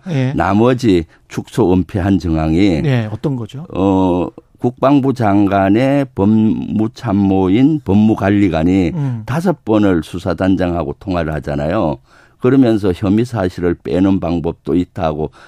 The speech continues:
Speaker 2: 자꾸 혐의 사실을 빼도록 종용을 하지 않습니까?
Speaker 1: 그게 지휘 선상에 있습니까, 그 사람은?
Speaker 2: 지휘 선상이죠. 예를
Speaker 1: 예.
Speaker 2: 들면, 예, 해병대 사령관 위가 뭐겠습니까?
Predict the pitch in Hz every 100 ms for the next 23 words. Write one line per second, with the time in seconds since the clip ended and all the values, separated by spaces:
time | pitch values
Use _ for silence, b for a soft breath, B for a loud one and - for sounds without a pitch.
0 | b - - - 143 113 123 127 123 98
1 | 92 87 - 76 95 104 92 76 - 80
2 | 85 82 76 69 69 76 69 - 69 62
3 | 76 69 67 - - - 156 208 - 262
4 | 302 320 247 - 147 123 202 - 117 104
5 | 143 - _ _ - 127 139 127 110 104
6 | 110 98 73 78 123 143 147 131 117 101
7 | b b _ - 101 110 123 - _ b
8 | _ 110 131 143 151 143 123 139 156 147
9 | 120 104 101 120 113 92 92 92 85 -
10 | 71 64 - 67